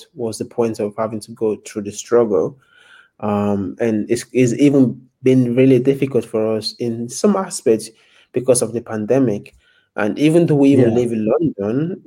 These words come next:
Speaker 1: you still find that you're n-, still not close to people as much as you,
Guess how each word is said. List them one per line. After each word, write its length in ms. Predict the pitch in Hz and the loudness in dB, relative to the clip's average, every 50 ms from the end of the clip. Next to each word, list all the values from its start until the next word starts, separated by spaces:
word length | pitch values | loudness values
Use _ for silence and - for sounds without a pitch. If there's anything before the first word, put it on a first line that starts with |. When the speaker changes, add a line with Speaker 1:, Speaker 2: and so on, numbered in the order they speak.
| - _ - | -20 _ -10
Speaker 1:
you 220 | - 139 139 131 | -6 -2 0 0
still 260 | 131 131 - 175 151 139 | 0 2 2 2 2 2
find 400 | - - 139 147 156 151 139 127 | 0 -4 -2 0 0 2 4 4
that 380 | 107 92 85 - - - - _ - | 4 4 4 2 -2 -8 -18 _ -8
you're 180 | 160 135 120 | -4 -2 -2
n-, 260 | 120 120 123 113 - - | -2 -2 -4 -6 -6 -8
still 280 | - - - 156 143 | -8 -4 0 0 0
not 200 | 143 139 135 131 - | 0 0 -2 -4 -4
close 300 | - 135 139 143 139 - | -4 -2 -2 -2 -2 -4
to 80 | 131 | -8
people 320 | - - 117 117 117 113 110 | -8 -8 -10 -4 -2 0 0
as 220 | 107 107 - - | 0 -2 -6 -6
much 240 | 120 117 110 - - | -6 -6 -6 -8 -12
as 140 | - - - | -18 -14 -12
you, 200 | 104 104 104 | -10 -8 -8